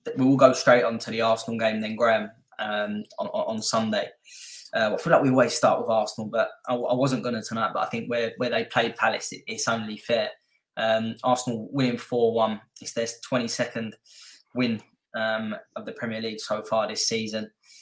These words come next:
Um, Saka again just looked, you know, he, he's absolutely flying at the moment, and, uh, Mar-, Martinelli as well. Um,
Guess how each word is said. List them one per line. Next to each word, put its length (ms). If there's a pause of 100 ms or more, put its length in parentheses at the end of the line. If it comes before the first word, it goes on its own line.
(220)
Um, 460
Saka 480
again 440
just 240
looked, 300 (480)
you 80
know, 200
he, 300
he's 240
absolutely 640
flying 500
at 80
the 80
moment, 480
and, 280
uh, 220 (300)
Mar-, 260
Martinelli 480
as 140
well. 260 (240)
Um, 540